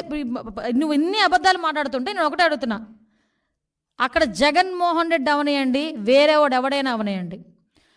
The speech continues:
గవర్నమెంట్ మీద తప్పుడు ఆరోపణలు చేస్తే కేసులు పెట్టడానికి కూడా వెనుకాడం, చట్టపరమైన చర్యలు తీసుకోవడానికి కూడా ఎట్టి పరిస్థితులను వెనుకాడం.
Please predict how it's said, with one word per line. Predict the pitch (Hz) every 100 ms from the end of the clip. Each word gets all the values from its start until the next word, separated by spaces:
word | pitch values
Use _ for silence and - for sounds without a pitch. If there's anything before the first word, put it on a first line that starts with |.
| _ - 214
గవర్నమెంట్ | 277 359 381 359 349 349
మీద | 339
తప్పుడు | 330 330 294 294 330
ఆరోపణలు | 311 302 302 294 277 269 262
చేస్తే | 247 - 254 196 - - _ _ _ _ _ _ _ _
కేసులు | 285 311 349 339
పెట్టడానికి | 294 269 285 277 269
కూడా | 277
వెనుకాడం, | 247 226 226 208 196 180 - - - _ _ _ _ _
చట్టపరమైన | - 285 370 359 349 339
చర్యలు | 330 302 294 294
తీసుకోవడానికి | 247 277 285 262 254 247
కూడా | 254 254
ఎట్టి | 262 262
పరిస్థితులను | 254 240 233 254 254
వెనుకాడం. | 233 220 220 208 202